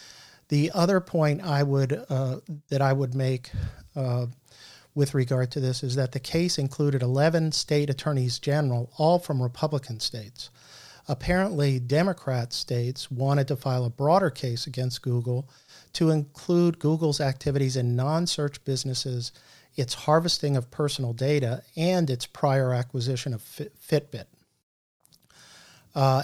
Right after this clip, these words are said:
and there were press reports that suggested that D O staff, D O J staff was unable to complete the investigation, and, uh, Attorney General Barr ordered them, uh, to file the case prior to the election. Uh,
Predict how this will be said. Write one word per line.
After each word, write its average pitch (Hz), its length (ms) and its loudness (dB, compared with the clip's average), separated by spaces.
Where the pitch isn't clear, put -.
and 151 260 2
there 170 180 2
were 196 220 4
press 175 320 0
reports 160 440 0
that 147 160 -6
suggested 139 580 -2
that 131 140 -6
D 139 180 0
O 135 100 2
staff, 139 380 0
D 143 180 0
O 135 80 2
J 127 160 0
staff 160 440 -2
was 139 120 -4
unable 135 460 0
to 123 120 -8
complete 170 420 -2
the 147 120 -2
investigation, 131 920 -2
and, 135 400 2
uh, 127 240 -2
Attorney 131 420 -2
General 131 380 2
Barr 135 640 2
ordered 139 420 2
them, 127 360 0
uh, 123 300 -2
to 120 160 -4
file 131 320 4
the 123 100 -2
case 127 320 -2
prior 135 440 2
to 127 220 -2
the 120 120 -2
election. 113 500 -8
Uh, 123 260 -2